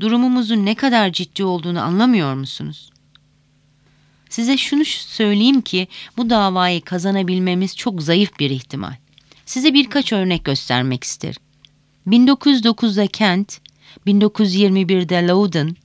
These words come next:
bin dokuz yüz on dokuzda Folger. Bütün bunlar mesleğe aykırı işbirliği yaptıkları için cezalandırıldılar.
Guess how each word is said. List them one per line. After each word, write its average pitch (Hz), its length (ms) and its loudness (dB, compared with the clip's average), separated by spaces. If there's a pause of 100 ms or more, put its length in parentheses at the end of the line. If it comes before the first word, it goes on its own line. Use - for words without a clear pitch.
(500)
bin 220 240 4
dokuz 233 260 2
yüz 214 80 0
on 226 200 4
dokuzda 185 440 -2
Folger. 151 680 -2 (580)
Bütün 285 400 0
bunlar 165 360 0
mesleğe 180 500 0
aykırı 185 420 0
işbirliği 165 580 -2
yaptıkları 165 560 -4
için 170 380 -2 (340)
cezalandırıldılar. 151 1300 -2